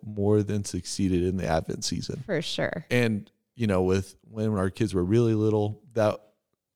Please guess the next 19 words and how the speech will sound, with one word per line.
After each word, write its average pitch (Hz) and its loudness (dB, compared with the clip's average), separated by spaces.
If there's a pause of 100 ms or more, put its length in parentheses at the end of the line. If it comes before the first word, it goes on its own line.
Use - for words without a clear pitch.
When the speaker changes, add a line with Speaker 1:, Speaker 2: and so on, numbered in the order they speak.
(320)
Speaker 1:
reading 117 6
a 107 8
scripture, 101 2
praying, 98 4
sitting 107 0
still 95 4
was 92 0
really 95 0
hard. 82 6
Speaker 2:
Oh, 247 4
yeah. 247 2 (240)
Speaker 1:
So 107 8
give 107 2
yourself 107 2
a 78 -2
lot 82 2
of 87 -2
grace. 92 4
Speaker 2:
Yeah. 226 2